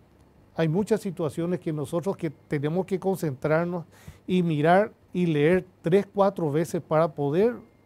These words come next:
recién entender hacia dónde nos estamos dirigiendo. Hacer nuestro organigrama de la empresa y dentro de esto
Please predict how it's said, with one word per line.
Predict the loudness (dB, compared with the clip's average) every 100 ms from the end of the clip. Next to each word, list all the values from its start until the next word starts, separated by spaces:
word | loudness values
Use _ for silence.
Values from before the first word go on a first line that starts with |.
| _ _ _ _ _ -4
recién | -4 -2 -2
entender | -2 -4 -4 -2 -4 -6 -20 _ _ _ -8
hacia | -8 -6 -2 2
dónde | 2 0
nos | -2 -2
estamos | -2 -2 -2
dirigiendo. | -4 -6 -10 -12 -12 -18 _ _ _ _ _ _ _ _ _ _ _ -20 -20 -20 -20 _
Hacer | -2 2 4
nuestro | 4 2 2
organigrama | 2 2 0 4 2 2
de | 0 0
la | -2
empresa | -2 -2 -2 -6 -6
y | -2 -2
dentro | -4 -6 2 2 2 -2 -2
de | -4 -4
esto | -2 -4 -6 -12